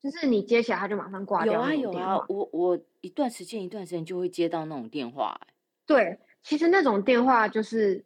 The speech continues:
Speaker 1: 几乎都是诈骗的。
Speaker 2: 啊？可是他没有跟我讲话啊。
Speaker 1: 对，这个，这个就是，就是大家都想说这不是诈骗，但其实就是。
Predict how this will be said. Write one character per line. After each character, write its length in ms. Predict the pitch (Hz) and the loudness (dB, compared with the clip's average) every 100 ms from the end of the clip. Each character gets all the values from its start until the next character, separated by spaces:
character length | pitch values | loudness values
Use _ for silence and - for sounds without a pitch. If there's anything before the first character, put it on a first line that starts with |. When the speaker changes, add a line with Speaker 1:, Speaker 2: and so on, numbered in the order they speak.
| - | -4
Speaker 1:
几 160 | 233 | 0
乎 140 | 226 220 | 2 4
都 140 | 202 | 2
是 80 | 196 | 0
诈 200 | 202 - | -4 -4
骗 220 | 196 139 | -4 -6
的。 60 | - 208 - | -8 -20 -8
Speaker 2:
啊？ 100 | 349 - _ _ _ | -6 -6 _ _ _
可 120 | 254 | -8
是 100 | 415 | -6
他 160 | 440 415 | -4 -4
没 140 | 415 | 0
有 100 | 392 | 0
跟 140 | 320 339 | 0 0
我 100 | 359 | 0
讲 220 | 277 202 | -2 -4
话 220 | 269 269 | -6 -4
啊。 360 | 240 220 220 226 _ _ _ _ _ _ - | -4 -4 -6 -10 _ _ _ _ _ _ 4
Speaker 1:
对， 360 | 254 208 202 _ _ - | 4 4 0 _ _ -2
这 120 | 320 | 4
个， 360 | 254 226 214 - _ - | 4 4 2 -4 _ -4
这 100 | 254 | 0
个 120 | 226 | 0
就 120 | 226 | 0
是， 580 | - 233 208 185 165 - _ _ _ - | -8 -6 -4 -4 -6 -12 _ _ _ -4
就 120 | 294 | -4
是 240 | - 269 | -2 -4
大 120 | 247 233 | 0 2
家 220 | 220 220 | 2 4
都 140 | 226 | 2
想 220 | 233 220 | 0 -4
说 160 | 202 202 | -4 -2
这 80 | 202 | -2
不 80 | 180 | -6
是 120 | 185 | -8
诈 180 | 190 190 | -8 -6
骗， 160 | 196 | -4
但 160 | 202 202 | -2 -4
其 140 | - | -6
实 120 | 170 165 | -16 -14
就 140 | 170 | -16
是。 280 | - 180 | -16 -18